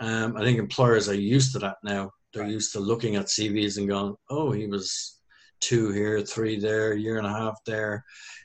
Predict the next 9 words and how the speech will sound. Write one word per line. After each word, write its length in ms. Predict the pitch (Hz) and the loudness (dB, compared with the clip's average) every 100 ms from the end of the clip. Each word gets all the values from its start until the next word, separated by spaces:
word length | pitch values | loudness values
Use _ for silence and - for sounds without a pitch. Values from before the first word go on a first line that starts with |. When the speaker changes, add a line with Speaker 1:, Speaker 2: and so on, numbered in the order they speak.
| - | -10
Speaker 1:
It's 400 | 131 139 143 131 | -8 -4 -2 2
become 380 | 139 131 139 131 | 4 8 10 10
more 260 | 127 127 | 10 10
of 160 | 117 107 | 8 4
the 100 | 113 | 2
norm. 460 | 117 120 117 104 101 _ _ | 4 4 4 0 -6 _ _
Um, 500 | 110 104 107 104 101 _ _ - - - | -6 -2 0 0 -4 _ _ -18 -16 4
so, 260 | 185 160 | 6 6
but 240 | 139 160 | 6 6